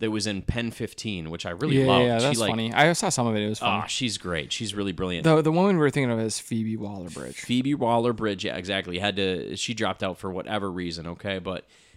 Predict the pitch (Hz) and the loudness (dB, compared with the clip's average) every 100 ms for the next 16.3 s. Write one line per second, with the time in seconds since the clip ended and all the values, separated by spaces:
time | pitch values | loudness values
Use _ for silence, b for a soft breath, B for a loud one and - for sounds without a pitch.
0 | b 107 104 98 95 - _ _ 123 147 | b -2 0 -2 -4 -10 _ _ -4 -2
1 | 160 208 269 269 - - - 107 104 120 | -2 -2 -2 -4 -6 -14 -18 -10 -4 0
2 | 185 110 98 90 87 - 120 135 180 127 | 2 4 2 0 -6 -8 -4 -2 0 0
3 | 101 92 90 82 - _ - _ _ _ | 0 -2 -6 -8 -14 _ -20 _ _ _
4 | _ _ _ _ _ _ 98 95 90 - | _ _ _ _ _ _ -6 -4 -4 -10
5 | _ _ b b b b _ _ _ _ | _ _ b b b b _ _ _ _
6 | - 131 131 135 131 131 123 135 143 131 | -2 0 0 -2 -2 -2 2 4 6 6
7 | 160 165 131 113 123 117 120 117 110 110 | 6 8 8 8 6 6 2 2 2 2
8 | 107 107 107 107 107 110 104 101 104 104 | 2 0 0 -2 -2 -2 -2 0 -2 -2
9 | 101 95 113 120 110 - - - 587 494 | -2 -4 -8 -10 -10 -12 -16 -12 -10 -8
10 | - - - - 170 - - 175 - - | -6 -8 -10 -4 0 0 0 0 -2 -6
11 | 98 95 92 92 85 90 82 80 80 78 | -4 -2 -2 -2 -2 0 0 0 -2 -4
12 | 80 85 80 85 78 80 80 82 80 80 | -4 -6 -6 -8 -8 -8 -8 -6 -6 -6
13 | 87 85 78 78 82 - 82 - 85 82 | -10 -12 -12 -12 -12 -10 -8 -10 -10 -10
14 | - 87 82 101 120 117 143 185 196 160 | -8 -6 -4 -2 0 2 4 4 2 2
15 | 156 160 165 - 87 - 120 117 123 123 | 2 0 -2 -4 -6 -8 -6 -6 -4 -4
16 | 113 110 | -2 -2